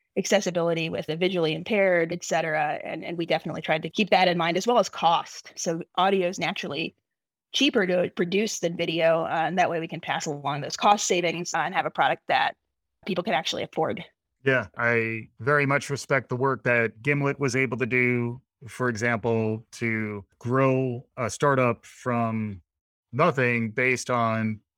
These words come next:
Speaker 2: creating compelling audio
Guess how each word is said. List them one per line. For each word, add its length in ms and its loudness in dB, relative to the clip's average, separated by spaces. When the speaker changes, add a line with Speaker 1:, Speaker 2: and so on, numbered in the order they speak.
Speaker 2:
creating 600 0
compelling 800 -2
audio 640 2